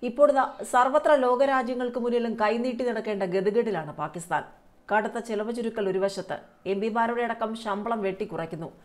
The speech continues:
ഏതായാലും അധികാര കസേരയിൽ ഇരുന്നു കൊണ്ട് ഇന്ത്യക്ക് നേരെ വെല്ലുവിളി നടത്തിയവർക്ക് ഇപ്പോൾ കയ്യിലിടുന്നതുമില്ല, കടിച്ചു പിടിച്ചതുമില്ല.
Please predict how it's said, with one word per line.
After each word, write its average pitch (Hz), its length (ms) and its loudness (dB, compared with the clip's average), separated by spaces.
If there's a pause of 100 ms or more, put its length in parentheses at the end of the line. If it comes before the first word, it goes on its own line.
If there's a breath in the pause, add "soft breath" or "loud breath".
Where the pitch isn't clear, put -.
(460 soft breath)
ഏതായാലും 269 340 2
അധികാര 294 300 4 (100)
കസേരയിൽ 285 500 0
ഇരുന്നു 254 200 -4
കൊണ്ട് 240 160 -4 (140)
ഇന്ത്യക്ക് 233 400 -4
നേരെ 254 200 2 (100)
വെല്ലുവിളി 240 420 0
നടത്തിയവർക്ക് 226 540 -2 (120)
ഇപ്പോൾ 208 280 -2
കയ്യിലിടുന്നതുമില്ല, 220 880 -2
കടിച്ചു 208 340 -4
പിടിച്ചതുമില്ല. 170 480 -6